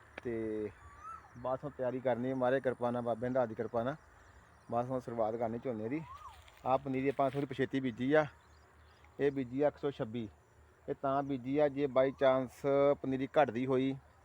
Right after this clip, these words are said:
ਇੱਕ ਸੌ ਦਸ ਦੀ, ਤਾਂ ਆਪਾਂ ਫਿਰ ਇੱਕ ਸੌ ਛੱਬੀ ਲਾਵਾਂਗੇ। ਇਹਨੂੰ ਜਾ ਕੇ ਲਾਵਾਂਗੇ ਜੁਲਾਈ ਦੇ ਵਿੱਚ, ਕੋਈ ਬਾਰਾਂ ਤੇਰਾਂ ਤਰੀਕ ਨੂੰ, ਜੁਲਾਈ ਦੀ ਨੂੰ, ਜੁਲਾਈ ਦੀ ਕੋਈ ਦਸ ਤੋਂ ਬਾਰਾਂ ਦੇ ਵਿੱਚ ਵਿੱਚ ਲਾਵਾਂਗੇ, ਪੰਦਰਾਂ ਦੇ, ਕਿਉਂਕਿ ਇਹਦਾ ਟਾਈਮ ਵੀ ਉਹੀ ਹੁੰਦਾ ਆ। ਤੇ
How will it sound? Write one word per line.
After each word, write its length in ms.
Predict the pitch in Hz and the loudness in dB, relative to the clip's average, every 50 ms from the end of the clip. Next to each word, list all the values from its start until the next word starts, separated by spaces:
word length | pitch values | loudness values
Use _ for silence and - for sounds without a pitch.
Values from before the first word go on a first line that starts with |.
| - - | -20 -20
ਇੱਕ 100 | - - | -20 -16
ਸੌ 100 | - 131 | -10 -4
ਦਸ 180 | 123 123 120 123 | 0 0 0 -2
ਦੀ, 60 | - 139 | -2 -6
ਤਾਂ 100 | 143 135 | -6 -4
ਆਪਾਂ 140 | - 131 | -4 -4
ਫਿਰ 80 | 127 135 | -4 -4
ਇੱਕ 80 | 123 - | -6 -8
ਸੌ 80 | 147 | -8
ਛੱਬੀ 260 | 135 - 123 110 131 | -10 -8 -6 -6 -4
ਲਾਵਾਂਗੇ। 440 | 127 123 113 123 143 151 151 156 147 - - - - - - - | -4 -4 -2 -2 -2 -2 -2 -4 -6 -6 -10 -20 -20 -20 -12 -8
ਇਹਨੂੰ 140 | - 147 160 | -6 -2 2
ਜਾ 140 | 143 147 139 | 6 6 6
ਕੇ 60 | 135 | 6
ਲਾਵਾਂਗੇ 320 | 135 131 131 135 147 160 151 | 6 4 4 6 4 4 2
ਜੁਲਾਈ 300 | 139 131 127 123 123 127 | 4 6 6 6 6 6
ਦੇ 120 | 135 139 | 4 4
ਵਿੱਚ, 220 | 131 131 127 - | 4 2 0 -2
ਕੋਈ 160 | 139 - 147 139 | -2 -2 -2 0
ਬਾਰਾਂ 360 | 120 123 120 117 120 123 123 | 2 4 4 6 6 4 2
ਤੇਰਾਂ 240 | - 135 123 117 113 | 2 2 0 0 0
ਤਰੀਕ 240 | 113 113 120 110 | -2 -4 -6 -6
ਨੂੰ, 160 | 113 107 107 - - - - - - - - - - - | -6 -8 -10 -14 -16 -20 -20 -20 -20 -20 -20 -20 -16 -10
ਜੁਲਾਈ 300 | 131 127 127 123 120 120 | -4 2 4 4 4 4
ਦੀ 100 | 113 117 | 0 -2
ਨੂੰ, 140 | 113 113 113 - - _ - - - - - - - - - - - | -4 -4 -6 -10 -14 _ -20 -20 -20 -20 -20 -20 -20 -20 -20 -14 -6
ਜੁਲਾਈ 300 | 123 117 123 127 127 131 | 0 2 2 4 4 2
ਦੀ 140 | 127 135 135 | 0 -2 -2
ਕੋਈ 140 | - 139 123 | -2 -2 -2
ਦਸ 260 | 113 120 123 131 127 - - | 2 4 4 4 4 2 0
ਤੋਂ 260 | 139 135 135 135 135 131 131 - | 0 0 2 2 0 -2 -4 -2
ਬਾਰਾਂ 220 | 120 123 120 120 | 0 2 2 2
ਦੇ 80 | 123 123 | 2 0
ਵਿੱਚ 200 | 120 117 - 131 | -4 -4 -4 -4
ਵਿੱਚ 120 | 131 120 | -4 -2
ਲਾਵਾਂਗੇ, 280 | 120 117 123 127 139 139 | -2 0 0 0 -2 -2
ਪੰਦਰਾਂ 320 | 135 131 123 120 127 127 | -2 -2 0 2 0 2
ਦੇ, 140 | 127 131 127 - _ _ _ _ _ - - - - - _ - - - | 0 -2 -4 -6 _ _ _ _ _ -20 -20 -20 -20 -20 _ -20 -14 -8
ਕਿਉਂਕਿ 220 | - 135 139 139 160 | -4 -2 0 2 2
ਇਹਦਾ 80 | 160 | 2
ਟਾਈਮ 280 | 151 - 143 135 131 131 | 4 4 4 4 4 4
ਵੀ 80 | 139 147 | 4 2
ਉਹੀ 240 | 143 127 131 131 | 2 2 2 0
ਹੁੰਦਾ 340 | 143 143 120 113 110 107 107 | 0 0 0 0 0 0 0
ਆ। 40 | 107 104 - _ - - - _ - - - - - - - - - - - - - | -4 -6 -12 _ -20 -20 -20 _ -20 -20 -20 -20 -20 -20 -20 -20 -20 -20 -20 -16 -8
ਤੇ 500 | - 120 117 113 113 113 110 110 110 110 | -6 -4 -2 -2 -2 -4 -4 -4 -6 -8